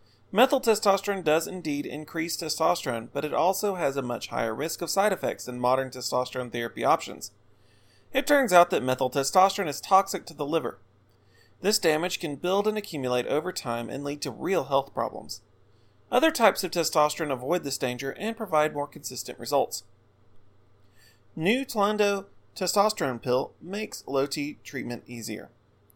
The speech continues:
The last few years have brought some exciting new developments to the realm of low T treatment.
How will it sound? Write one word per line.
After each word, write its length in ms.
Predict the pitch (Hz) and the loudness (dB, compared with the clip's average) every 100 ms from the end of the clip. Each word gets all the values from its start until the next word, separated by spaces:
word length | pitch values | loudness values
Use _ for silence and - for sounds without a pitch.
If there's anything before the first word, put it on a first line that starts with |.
| _ _ _ _ _ | _ _ _ _ _
The 80 | 208 | 4
last 260 | 285 311 - | 6 6 0
few 120 | 254 | -2
years 360 | 165 156 156 | 0 0 0
have 160 | 196 165 | -2 -2
brought 260 | 180 220 - | 2 2 2
some 120 | 180 | -6
exciting 440 | 147 - 180 196 | -6 0 0 0
new 140 | 151 156 | -4 -4
developments 540 | 131 131 117 123 - | 0 2 2 -2 -8
to 100 | 151 | -8
the 80 | 143 | -2
realm 260 | 123 123 | 0 0
of 120 | 123 120 | -2 -2
low 140 | 120 | -4
T 180 | 123 117 | -4 -12
treatment. 400 | - 156 117 | -8 -6 -6